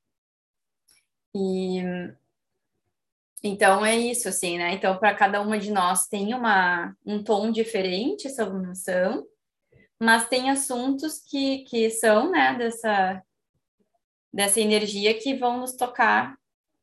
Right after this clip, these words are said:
vão, vão chegar pra gente, né, pra, pra todas nós, assim, que a gente até falou um pouquinho semana passada, mas reforçando, né, essa questão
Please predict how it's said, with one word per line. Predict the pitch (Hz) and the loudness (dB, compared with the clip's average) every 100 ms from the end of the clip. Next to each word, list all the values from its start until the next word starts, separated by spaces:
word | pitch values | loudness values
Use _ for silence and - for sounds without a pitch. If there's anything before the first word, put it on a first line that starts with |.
| _ _ _ | _ _ _
vão, | 196 185 180 190 196 180 185 _ _ _ _ _ | -16 -10 -8 -6 -8 -10 -14 _ _ _ _ _
vão | 190 | -8
chegar | 190 208 208 | -2 4 4
pra | 220 233 | 4 2
gente, | 214 208 214 233 | 2 0 -2 -4
né, | 190 180 | -4 -2
pra, | 190 190 | -4 -6
pra | - 196 | -6 -6
todas | 196 190 214 214 | -4 -4 -4 -2
nós, | 220 208 185 | 2 4 4
assim, | - - 165 | 0 -14 -12
que | - 180 175 - _ _ _ _ _ - | -6 -4 -6 -10 _ _ _ _ _ -10
a | |
gente | 185 190 202 | -4 -4 -4
até | 208 | -4
falou | 214 214 208 | -2 0 0
um | 208 | 0
pouquinho | 214 214 196 220 | -2 -2 -4 -2
semana | 269 226 196 196 | -2 -2 0 0
passada, | 196 196 - 190 185 226 240 | 0 -2 2 4 4 4 0
mas | 220 190 185 - - - - _ _ | -4 -4 -6 -10 -12 -20 -20 _ _
reforçando, | - 208 208 214 202 202 190 233 226 | 2 2 2 0 2 2 4 2 0
né, | 190 | 2
essa | 190 196 208 | 2 0 -6
questão | 208 190 202 190 185 196 | -8 -6 4 4 4 -2